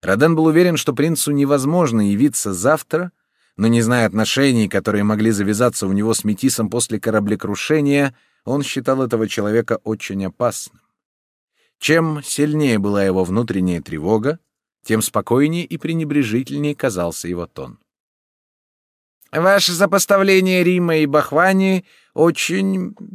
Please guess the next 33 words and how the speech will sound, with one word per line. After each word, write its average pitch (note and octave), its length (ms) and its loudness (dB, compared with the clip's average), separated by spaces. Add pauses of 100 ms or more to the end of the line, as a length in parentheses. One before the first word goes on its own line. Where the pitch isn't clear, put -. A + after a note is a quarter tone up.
пикантно», C3 840 -2 (200)
сказал C#2+ 460 -8
он. C2+ 240 -16 (760)
«Ну F#3+ 100 -2
что A3+ 220 2
же G#3+ 120 4
вы G#3 180 2
из F#3+ 120 0
этого G3+ 300 4
заключаете, F3 800 0
сударь?» - 560 -4 (1000)
«Я E2 280 -2
хочу A#2+ 340 -4
только A2+ 320 -6
вам A2+ 200 0
показать, G#2+ 680 -4 (340)
кто C3 360 0
я B2 180 2
и A2+ 120 0
на G#2+ 140 -4
что - 280 -4
я A2+ 160 0
способен, G#2+ 840 -6 (440)
чтобы C3+ 440 -2
вы D3 180 4
убедились, D3 640 0
что - 180 -6
меня A2 320 -4
лучше A2 380 -4
иметь G#2 280 -2
другом, A2 600 -2
чем F#2+ 300 -6
врагом». F#2 600 -8